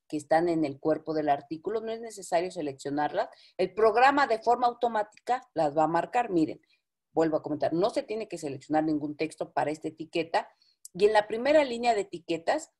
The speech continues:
ubiquen una etiqueta que tiene asterisco,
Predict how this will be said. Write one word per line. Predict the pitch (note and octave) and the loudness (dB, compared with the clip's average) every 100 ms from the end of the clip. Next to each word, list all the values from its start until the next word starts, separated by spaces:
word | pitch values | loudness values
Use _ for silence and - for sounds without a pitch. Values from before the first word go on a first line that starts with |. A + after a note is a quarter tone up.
| _ _ | _ _
ubiquen | G3+ G3+ A#3+ C4 C4 | -2 -2 -2 -2 -4
una | A#3+ A#3+ | -2 -4
etiqueta | A#3+ A#3+ - G#3+ A3 A3 | -6 -6 -4 2 2 2
que | F#3 | -6
tiene | E3 G#3 A#3 B3+ | -8 -8 -4 -4
asterisco, | C4+ - B3+ A#3 G3+ - D4 - | -2 0 0 0 -6 0 0 0